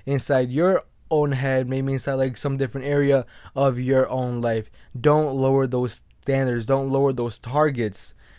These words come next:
You know, once you've already set them, set them, and then actually strive for it, actually go for it. Like I said, you know, for example, w-, with me personally, that one point five K per month thing, it just isn't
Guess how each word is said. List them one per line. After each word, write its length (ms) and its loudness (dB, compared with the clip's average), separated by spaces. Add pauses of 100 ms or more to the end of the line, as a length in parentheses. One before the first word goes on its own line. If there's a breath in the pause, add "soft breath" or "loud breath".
You 100 -6
know, 100 0
once 320 2
you've 140 0
already 300 2
set 360 2
them, 240 0
set 400 0
them, 300 -4 (140)
and 100 -6
then 80 0
actually 280 -2
strive 440 2
for 180 -2
it, 40 0
actually 320 -2
go 320 2
for 280 0
it. 160 -4 (380 soft breath)
Like 120 2
I 100 6
said, 360 2 (380 soft breath)
you 60 -4
know, 140 2
for 140 -2
example, 460 2
w-, 180 -4
with 160 4
me 140 2
personally, 640 2 (840)
that 260 4
one 240 4
point 220 0
five 200 4
K 160 0
per 140 -4
month 240 0
thing, 160 -2
it 160 -2
just 260 2
isn't 500 0